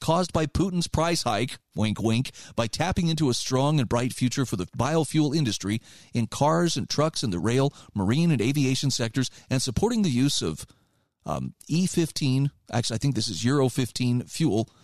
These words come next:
this summer. <clears throat> So only the capitalized Putin price hike is, uh, it's really not a reaction, it's not a result of Russian actions, rather, but of Washington green energy decisions to phase out oil and gas.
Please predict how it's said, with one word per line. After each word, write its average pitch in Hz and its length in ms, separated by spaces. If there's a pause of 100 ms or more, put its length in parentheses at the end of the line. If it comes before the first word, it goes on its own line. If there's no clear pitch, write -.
(140)
this 113 140
summer. 156 420 (420)
<clears throat> 196 80 (2000)
So - 180
only 294 300
the 180 120
capitalized 147 760 (280)
Putin 202 360
price 160 340
hike - 380 (1000)
is, 185 400
uh, 175 200
it's 165 220
really 208 340
not 190 220
a 175 60
reaction, 156 600
it's 139 180
not 175 160
a 170 40
result 156 380
of 120 140
Russian 139 280
actions, 147 480
rather, 117 260
but 123 140
of 117 100 (280)
Washington 175 580
green 143 300
energy 165 400
decisions 113 560
to 117 100
phase 175 440
out 131 260
oil 120 260
and 127 120
gas. 139 480